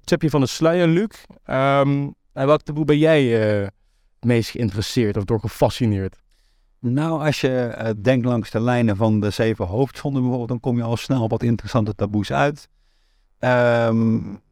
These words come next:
Speaker 2: eh, luiheid bijvoorbeeld. Ik ben wel gewoon benieuwd, wie werkt er nou gewoon voor het geld? En dan bedoel ik niet, eh, een, een, een, zo'n, zo'n, zo'n, zo'n baan aan de onderkant van het spectrum, maar waar gewoon keihard ploeter is.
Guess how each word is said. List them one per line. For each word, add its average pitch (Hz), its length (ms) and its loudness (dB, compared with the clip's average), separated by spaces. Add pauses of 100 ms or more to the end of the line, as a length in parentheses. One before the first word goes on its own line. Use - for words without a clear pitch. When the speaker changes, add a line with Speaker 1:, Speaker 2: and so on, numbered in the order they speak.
(240)
Speaker 2:
eh, 107 220 -4
luiheid 117 580 2
bijvoorbeeld. 85 520 -6
Ik 123 100 -8
ben 156 140 0
wel 147 160 -2
gewoon 156 300 -2
benieuwd, 147 340 0
wie 170 140 -2
werkt 185 260 -2
er 180 80 -2
nou 175 140 0
gewoon 165 300 -4
voor 151 120 -2
het 147 100 0
geld? 98 320 -2
En 117 60 -4
dan 117 300 -4
bedoel 123 180 2
ik 117 80 0
niet, 131 360 -4
eh, 117 640 0
een, 113 220 0
een, 110 480 -4
een, 101 140 -2
zo'n, 107 380 -2
zo'n, 110 240 0
zo'n, 104 200 -4
zo'n 104 180 -2
baan 110 260 -2
aan 110 80 0
de 104 60 -2
onderkant 110 380 -4
van 113 100 -2
het 104 80 -2
spectrum, 104 460 -2
maar 104 120 0
waar 104 180 0
gewoon 107 160 -6
keihard 107 260 0
ploeter 117 320 -4
is. 107 280 -4